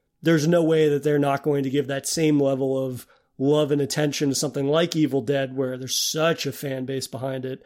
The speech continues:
And, you know, this is what they delivered day one.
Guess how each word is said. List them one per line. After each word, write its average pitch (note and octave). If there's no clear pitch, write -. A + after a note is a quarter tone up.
And, D3+
you D#3
know, C3
this D#3
is D3+
what D#3+
they D#3+
delivered D3
day C#3+
one. C#3+